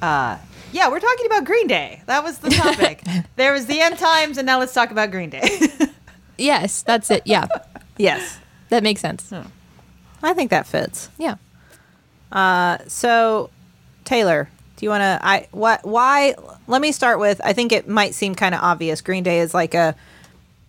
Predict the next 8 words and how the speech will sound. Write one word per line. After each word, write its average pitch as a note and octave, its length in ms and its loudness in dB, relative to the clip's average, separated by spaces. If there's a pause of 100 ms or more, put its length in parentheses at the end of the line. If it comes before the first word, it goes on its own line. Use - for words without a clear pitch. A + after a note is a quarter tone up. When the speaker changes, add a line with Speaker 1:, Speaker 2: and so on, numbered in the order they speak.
(640)
Speaker 2:
for A3 160 0
a F#3+ 80 4
lot F#3 240 4
of F3+ 100 0
us F3+ 380 0 (100)
of E3+ 320 0
our F3+ 280 2
age F3 500 2